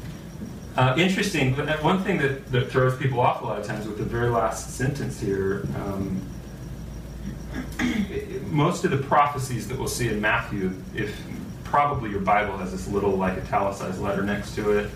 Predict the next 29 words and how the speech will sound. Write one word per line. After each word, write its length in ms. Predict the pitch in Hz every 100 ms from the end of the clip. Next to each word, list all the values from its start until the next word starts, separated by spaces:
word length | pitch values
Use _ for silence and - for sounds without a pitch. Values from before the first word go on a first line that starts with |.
| - - - -
that 180 | - -
shows 560 | - 127 120 113 -
in 80 | 101
the 60 | 92
footnotes 760 | - - 147 95 95 92 -
where 460 | - 98 101 104 101
that 340 | 98 - -
prophecy 600 | - 104 - - - 95 92
came 320 | 98 101 107
from, 480 | - 117 123 117 120 - - - - - - -
like, 260 | - 92 - - -
if 240 | - - -
it 80 |
came 180 | - 95 92
from 160 | 92
Jeremiah 480 | 98 92 92 92 92
or 20 |
Hosea, 340 | 92 98 95 92
like, 140 | 87
wh-, 480 | 101 104 - - 104
where, 380 | 104 104 101 -
where 320 | - 104 95
it 100 | - - - -
got, 220 | - - - - - - - - - -
where 300 | 98 95 -
it's 300 | - - -
being 420 | 95 98 90 90 -
referenced 540 | - - - - -
from. 400 | - - - -